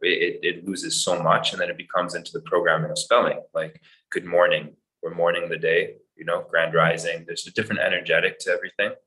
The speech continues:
right? Weekdays, obviously the theological programming and language is there. Um, so when we start, when we start to simplify it and connect it to a large, because, because of our reversals and our shadow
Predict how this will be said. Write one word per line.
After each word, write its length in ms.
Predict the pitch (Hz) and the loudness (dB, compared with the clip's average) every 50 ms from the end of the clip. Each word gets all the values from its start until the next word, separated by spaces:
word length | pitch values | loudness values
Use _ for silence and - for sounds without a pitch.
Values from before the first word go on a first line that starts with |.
| _ _ _ | _ _ _
right? 260 | 80 85 90 98 - - - - - _ _ | 0 2 2 2 0 -4 -12 -20 -20 _ _
Weekdays, 800 | 92 95 90 - - 85 82 85 85 87 90 87 87 - - - - | -8 -8 -8 -4 2 4 6 6 6 6 4 2 0 -2 -4 0 2
obviously 460 | 82 87 87 87 85 - - - 87 | 2 2 2 0 -6 -8 -6 -6 -8
the 120 | 82 80 80 | -8 -8 -12
theological 680 | - - 90 85 80 82 82 78 80 80 - - 82 | -10 -6 -6 -2 0 2 0 0 0 -6 -10 -14 -16
programming 560 | - - 85 82 82 - 80 80 80 82 80 80 | -6 -2 -2 0 4 4 4 4 2 0 0 -2
and 100 | 80 78 | 0 0
language 380 | 76 76 - - 90 - - - | 0 -2 -2 -6 -8 -10 -10 -12
is 120 | - - | -10 -4
there. 280 | - 170 175 - - - - - - _ _ _ _ _ _ _ _ _ _ _ _ _ | 2 4 4 4 4 2 -4 -10 -18 _ _ _ _ _ _ _ _ _ _ _ _ _
Um, 280 | 78 78 80 80 82 80 | 2 2 4 2 2 0
so 200 | 80 - 90 87 87 | 0 0 0 0 0
when 100 | 87 90 | 0 0
we 60 | 87 | -2
start, 380 | 85 - - 92 92 90 87 - - - - - _ _ _ _ | -2 0 2 4 4 4 4 2 -4 -12 -14 -18 _ _ _ _
when 100 | 101 104 | 0 2
we 60 | 104 | 2
start 260 | - - 131 131 131 | 4 4 4 6 6
to 80 | 139 131 | 4 2
simplify 560 | - - 95 90 90 107 - - 101 98 107 | 2 0 0 0 0 -4 0 2 4 4 6
it 240 | 113 123 - - - - _ | 4 4 2 -2 -6 -12 _
and 160 | - 95 - | -16 -14 -14
connect 380 | - - 95 87 85 - - 90 | -10 -2 0 0 0 0 -4 -8
it 100 | 80 - - - | -8 -8 -6 -4
to 340 | 87 82 82 80 82 82 80 _ _ _ _ _ _ _ _ _ _ _ _ _ _ _ _ _ _ _ _ _ _ _ _ _ _ _ _ - | -4 -4 -4 -4 -8 -10 -14 _ _ _ _ _ _ _ _ _ _ _ _ _ _ _ _ _ _ _ _ _ _ _ _ _ _ _ _ 2
a 60 | 95 | 4
large, 360 | 95 98 98 101 107 104 - - | 6 8 8 8 6 4 2 -2
because, 560 | 101 101 - - - 110 110 110 110 110 110 | -4 -4 -2 -2 2 4 4 4 4 0 -4
because 400 | - 104 98 - - 113 113 110 | -4 -8 -12 -6 -2 -2 0 0
of 100 | 131 127 | 2 4
our 160 | 131 127 127 | 4 4 4
reversals 640 | 123 107 90 - 80 82 82 - 101 98 98 90 92 | 4 2 0 0 -4 -4 -4 -2 -2 -2 -2 -2 -4
and 100 | 87 82 | -4 -4
our 80 | 82 | -2
shadow 560 | - - - 82 78 78 80 87 101 127 - | -2 -4 -2 0 0 2 2 2 2 0 0